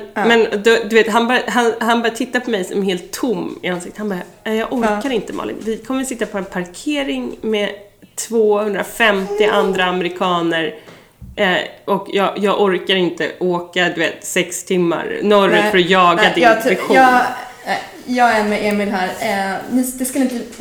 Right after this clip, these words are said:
Speaker 1: camp i augusti, värsta sommar- och holiday-månaden i U S A. Yosemite, ni hade inte bokat någonting. Ni hade, har ingen koll. Eh, det hade inte alls blivit någon liten mysig bäck. Man får inte ens,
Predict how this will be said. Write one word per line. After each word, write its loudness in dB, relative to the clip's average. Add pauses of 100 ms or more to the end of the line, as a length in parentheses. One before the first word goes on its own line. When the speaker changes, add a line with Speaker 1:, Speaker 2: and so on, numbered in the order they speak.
(420)
Speaker 1:
camp -2
i 0
augusti, -4
värsta -4
sommar- 0 (380)
och -4 (140)
holiday-månaden 0
i -4
U -4
S -6
A. -2 (520)
Yosemite, -2
ni 0
hade 2
inte 0
bokat -4
någonting. -4 (200)
Ni -6
hade, -4
har -2
ingen -2
koll. -2
Eh, -6 (440)
det 0
hade 4
inte 2
alls 0
blivit -2
någon -4
liten -4
mysig -6 (140)
bäck. -6
Man -4
får 2
inte 0
ens, -2